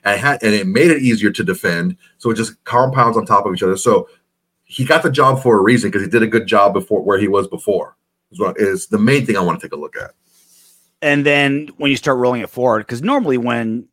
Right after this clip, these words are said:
Speaker 2: you're hiring an offensive coordinator or even a head coach, right, you're like, "Okay, um, let's find teams with great offenses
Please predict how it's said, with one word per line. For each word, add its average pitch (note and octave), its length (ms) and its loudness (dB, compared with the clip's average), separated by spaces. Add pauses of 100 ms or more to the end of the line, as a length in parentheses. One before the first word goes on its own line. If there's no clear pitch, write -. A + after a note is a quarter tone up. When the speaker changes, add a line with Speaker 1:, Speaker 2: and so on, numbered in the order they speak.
Speaker 2:
you're A#2+ 140 -6
hiring B2 180 0
an G#2+ 60 -2
offensive G#2 320 -8
coordinator G2+ 520 -4
or F#2 100 -6
even C3 140 -4
a G2 60 -6
head G2+ 160 -6
coach, A2+ 320 -6
right, G2 180 -6
you're G2 120 -8
like, F2+ 260 -8
"Okay, F#2+ 360 -6 (600)
um, G2 560 -6
let's A2+ 220 -12
find B2+ 420 -2
teams A#2 340 -6
with F#2+ 140 -12
great A#2+ 260 -2
offenses F2+ 880 -8